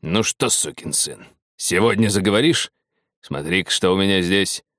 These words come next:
Свежие дымящиеся тортильи. Ешь, сколько влезет.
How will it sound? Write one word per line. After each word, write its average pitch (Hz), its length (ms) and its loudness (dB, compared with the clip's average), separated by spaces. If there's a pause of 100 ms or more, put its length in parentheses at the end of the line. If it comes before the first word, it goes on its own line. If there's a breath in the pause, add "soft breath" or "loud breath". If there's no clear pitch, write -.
(140)
Свежие 113 520 2
дымящиеся 110 720 0
тортильи. 131 600 -2 (260)
Ешь, 123 300 0
сколько 143 320 0
влезет. 147 400 0